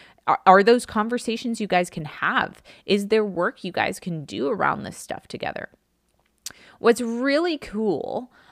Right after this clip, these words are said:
um, is Mars, which is the planet that represents more of the, uh, masculine, um, is associated with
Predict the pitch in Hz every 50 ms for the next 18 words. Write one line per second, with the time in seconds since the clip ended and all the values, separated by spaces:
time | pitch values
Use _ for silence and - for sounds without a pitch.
0 | _ _ - 202 208 202 196 196 196 190 190 190 190 190 190 - - _ - -
1 | 233 220 214 208 202 202 202 196 196 208 202 208 - _ - 202 190 214 247 311
2 | 320 247 170 139 151 202 240 - - - - - _ - 190 196 196 185 - -
3 | 202 185 175 170 175 180 190 - - - - 185 - - - 202 185 175 175 170
4 | 170 - - - - - 151 175 175 180 175 180 175 175 175 - 175 170 156 156
5 | 156 156 175 - - 160 151 160 160 165 - 190 - _ _ _ _ _ _ -
6 | - _ _ _ - - 180 135 104 185 185 196 185 180 165 180 - - 180 175
7 | 180 - 226 262 311 - _ - - - - - _ - - 196 196 190 196 190
8 | 185 185 185 180 - - 208 202 202 214 208 - 233 214 233 - - 247 226 208
9 | 180 175 180 170 170 170 170 170 170 170 170 - - 180 175 180 175 160 160 160
10 | 175 180 - - - -